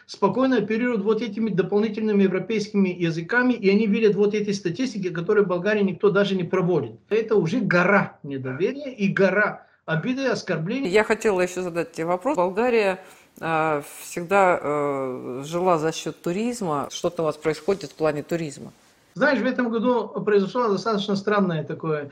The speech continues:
Speaker 1: Все думали, я в том числе признаю, что туризм уже н-, настолько мертвый, что воскресить его,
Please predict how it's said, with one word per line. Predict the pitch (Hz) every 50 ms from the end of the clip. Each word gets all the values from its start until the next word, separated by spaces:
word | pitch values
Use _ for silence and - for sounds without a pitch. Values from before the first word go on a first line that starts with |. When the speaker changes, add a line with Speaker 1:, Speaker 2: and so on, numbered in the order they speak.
| - - _
Speaker 1:
Все | - - 285 285
думали, | 220 226 240 220 190 196 220 247
я | 226 214 214
в | 214 -
том | 240 214 196
числе | - - - 165 -
признаю, | - 165 156 147 160 180 202 247 269 240
что | 202 - - 214 214 220 214 214 208 202
туризм | 202 - 208 226 240 208 214 214
уже | 202 196 190 165 214 226 214 208
н-, | 196 190 190 190 185 180 175
настолько | 185 180 175 - 233 214 202 202 185
мертвый, | 175 175 208 233 233 - - 170 160
что | - - 196 185 185 180 180
воскресить | 170 165 170 165 - - 185 180 - 214 - -
его, | 180 165 170 196 202 208 196 196 -